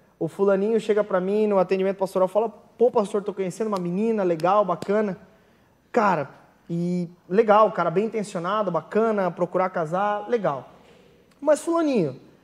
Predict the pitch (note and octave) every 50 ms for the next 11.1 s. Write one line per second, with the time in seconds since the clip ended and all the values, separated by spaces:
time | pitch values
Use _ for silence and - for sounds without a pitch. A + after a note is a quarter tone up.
0 | _ _ _ _ - C4+ C4 A#3+ G#3 A3 B3 C4 A3+ G#3+ G#3 F#3+ G3 A#3 C4 B3+
1 | A3 F3+ D#3+ - - G3 G#3+ A#3 A#3+ A3+ F#3+ - - - G3+ G#3+ G#3 G3+ F#3 F#3+
2 | G3 F#3+ F3+ F3 G3 G#3+ G3+ E3+ D#3+ D3 - - - D3 D3 - - E3 - -
3 | F#3 F#3+ G3+ G3+ G3+ - - G3+ G#3 G3+ G3+ F#3+ F#3 F#3+ G3 G3 F#3+ F3+ F3 E3+
4 | E3 F3 G3+ A#3 B3 B3 B3 A3+ G#3+ A3+ A3 G#3 A#3+ A3 G3+ F#3+ E3 - - -
5 | - - - - _ _ _ _ _ _ _ _ - G3 A3 B3 A#3 G3 - -
6 | G#3 F#3 D#3+ F#3 F3+ - - F#3+ F3+ F3+ E3+ - G3+ G3 G3 F#3 F#3+ - A#3 A3+
7 | A3 F#3+ G3 F#3+ F#3+ F3+ F3+ F#3+ G3+ A3+ B3 A#3+ G#3+ A3 G#3+ G3+ G#3 G#3 F#3+ E3+
8 | D#3 - - - - _ _ _ _ _ _ _ _ _ _ _ _ _ - D#4+
9 | E4 D#4+ D#4+ D#4+ D4+ D4+ D#4 - B3+ A3+ G3+ - - F3+ E3+ F3 F#3 G#3 A3+ A#3+
10 | A3 A3 G#3 - A#3 A#3+ B3 A3 - A3+ A3 G3+ F#3+ G#3 F3 D3+ B2+ A#2+ - -
11 | -